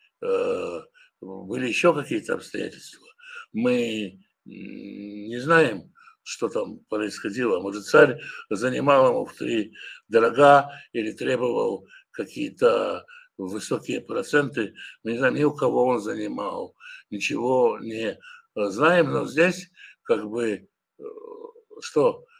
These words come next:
Она говорит: «Ты знаешь, что человек боялся Бога», а именно свидетельство от жены, от вдовы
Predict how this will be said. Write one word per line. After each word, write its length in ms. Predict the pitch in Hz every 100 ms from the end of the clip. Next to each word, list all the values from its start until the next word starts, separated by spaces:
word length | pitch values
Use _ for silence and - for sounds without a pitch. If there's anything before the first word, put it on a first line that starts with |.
| _ _
Она 180 | 117 110
говорит: 240 | 107 95
«Ты 340 | 143 147 127
знаешь, 320 | 101 135 147 -
что 160 | -
человек 280 | - 127 110
боялся 360 | 120 123 113 123
Бога», 280 | 156 175
а 120 | 127 131
именно 160 | 143
свидетельство 520 | 139 147 151 143 151
от 120 | 131 110
жены, 480 | 113 117 165 240 _ _ _ _
от 100 | 85
вдовы 520 | 92 110 107 143 147